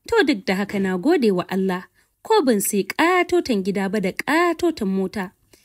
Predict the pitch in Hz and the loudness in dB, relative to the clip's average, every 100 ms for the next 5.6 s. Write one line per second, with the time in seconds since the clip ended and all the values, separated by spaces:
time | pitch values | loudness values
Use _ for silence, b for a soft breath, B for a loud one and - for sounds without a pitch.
0 | b - 370 196 196 202 214 214 202 180 | b 2 4 4 0 0 -2 -2 -2 -2
1 | 196 208 202 185 175 - 403 185 _ _ | -2 0 0 0 -2 0 0 0 _ _
2 | _ _ 214 220 240 233 208 185 294 370 | _ _ -4 0 0 2 0 2 4 4
3 | 233 190 - 202 190 190 208 196 240 208 | 4 2 -2 -2 -2 -2 -2 0 0 0
4 | 208 339 320 277 - 311 208 - - 202 | 2 2 4 2 4 4 4 -4 -6 -6
5 | 202 202 190 - 185 175 | -4 -4 -4 -4 -6 -6